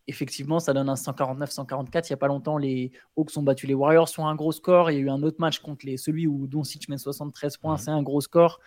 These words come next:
Speaker 1: Voilà, il y a, il y a une volonté de jouer vite, de jouer plein de possessions. Bon,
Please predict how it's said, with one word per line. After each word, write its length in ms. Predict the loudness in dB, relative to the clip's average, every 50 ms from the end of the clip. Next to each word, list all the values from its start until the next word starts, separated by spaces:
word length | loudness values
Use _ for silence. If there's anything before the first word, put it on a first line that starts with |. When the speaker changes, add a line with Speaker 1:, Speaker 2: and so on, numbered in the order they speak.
| -20 -20 -20 -20 _ _ 2
Speaker 1:
Voilà, 140 | 4 4
il 60 | 6 6
y 40 |
a, 80 | 6 6
il 80 | 6 4
y 60 | 4
a 40 | 4
une 80 | 4
volonté 420 | 6 6 6 6 4 4 4 4 4
de 60 | 4
jouer 200 | 6 6 6 6
vite, 220 | 6 4 -2 -2
de 100 | -2 -2
jouer 160 | 0 0 -2
plein 200 | 0 2 0 0
de 40 | 0
possessions. 600 | 2 0 0 0 0 -2 -2 -2 -2 -4 -4 -4 -6 _ _ _ _ _ _ _ _ _ _ _ -4
Bon, 140 | -4 -4